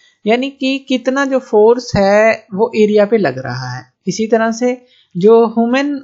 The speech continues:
अगर सर्कुलेटरी सिस्टम देखे ह्यूमन बॉडी के अंदर तो आर्टरीज और वेन्स होती हैं। तो आर्टरीज के ऊपर कितना जो फोर्स है वो लग रहा है जब ब्लड फ्लो कर रहा है, तो उसको हमें मापना होता है।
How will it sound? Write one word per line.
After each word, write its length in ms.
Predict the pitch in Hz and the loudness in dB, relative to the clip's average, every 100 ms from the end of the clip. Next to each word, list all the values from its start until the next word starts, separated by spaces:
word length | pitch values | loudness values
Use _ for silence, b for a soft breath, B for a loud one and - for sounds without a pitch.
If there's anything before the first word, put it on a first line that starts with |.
| - | -2
अगर 200 | 214 226 | -2 0
सर्कुलेटरी 560 | 233 226 220 214 226 | -2 -2 0 2 0
सिस्टम 400 | 226 214 - 220 | -2 -4 -4 -4
देखे 240 | 202 190 190 | -2 -2 -2
ह्यूमन 280 | 185 190 | -2 -2
बॉडी 300 | 185 180 185 | -2 -2 -2
के 280 | 208 202 196 | 0 2 0
अंदर 400 | 196 175 160 156 165 | -2 -2 -2 -2 -2
तो 60 | - | -4
आर्टरीज 680 | - 196 208 208 226 240 226 | -2 0 -2 -2 0 0 0
और 100 | 208 | -2
वेन्स 380 | 185 175 165 135 | -2 -4 -6 -10
होती 280 | 135 135 135 | -18 -18 -20
हैं। 140 | - _ b b b | -20 _ b b b
तो 60 | |
आर्टरीज 680 | 226 196 233 240 269 285 311 | -4 0 0 -2 -4 -4 -4
के 200 | - 277 | -4 -4
ऊपर 640 | - 233 226 220 180 185 202 - | 0 0 2 2 2 2 -2 -6
कितना 600 | 233 233 254 269 277 277 | -6 -4 -4 -2 -2 -2
जो 140 | 247 | -2
फोर्स 560 | 233 208 214 233 240 214 | 0 2 4 2 -2 -2
है 480 | 190 185 196 214 _ 202 | 0 0 -2 -6 _ -2
वो 100 | 226 | 2
लग 200 | 202 180 | 2 2
रहा 320 | 170 143 151 | 0 -2 -4
है 340 | 151 160 - 196 | -4 -6 -6 0
जब 260 | 226 208 | 0 0
ब्लड 240 | 190 208 220 | 0 0 0
फ्लो 420 | - 196 190 185 | -4 2 4 4
कर 200 | 170 139 | 0 -8
रहा 400 | 131 127 127 123 | -8 -10 -10 -10
है, 100 | 131 _ _ _ - | -12 _ _ _ -4
तो 100 | 285 | -4
उसको 300 | 269 - 254 | -4 -2 -2
हमें 260 | 220 202 | -2 -4
मापना 400 | 175 147 - 143 | -2 -2 -2 -4
होता 340 | 139 139 - 143 | -4 -4 -6 -6
है। 240 | 196 - | -6 -10